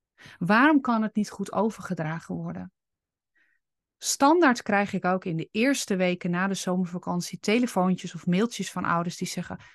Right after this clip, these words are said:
"Saskia, we hadden alles op papier gezet, het zou goed overgedragen worden. En het is niet gebeurd. Wat moet ik doen? Wat zijn mijn rechten als ouder? Wat, wat kan ik dan doen?"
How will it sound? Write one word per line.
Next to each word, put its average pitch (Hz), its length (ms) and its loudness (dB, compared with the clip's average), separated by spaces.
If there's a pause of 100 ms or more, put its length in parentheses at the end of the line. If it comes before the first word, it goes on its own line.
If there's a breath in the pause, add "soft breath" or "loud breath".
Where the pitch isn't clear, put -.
(140)
"Saskia, 190 680 -4 (880)
we - 100 -2
hadden 220 320 2
alles 262 340 4
op 202 80 -2
papier 208 380 0
gezet, 196 420 -2
het 180 120 -8
zou 175 240 0
goed - 360 0
overgedragen 180 800 0
worden. 165 440 -4 (1200)
En 190 100 -2
het 196 120 -2
is 208 160 -6
niet 202 180 -2
gebeurd. 202 680 -6
Wat 220 160 -4
moet 240 200 4
ik 214 140 -6
doen? 208 340 0 (140)
Wat - 180 -4
zijn 233 180 0
mijn 214 260 0
rechten 190 540 -2 (160 loud breath)
als - 240 -4
ouder? 190 520 0
Wat, 202 200 0
wat 233 220 -4
kan 262 200 4
ik 247 140 0
dan 196 180 0
doen?" 196 360 0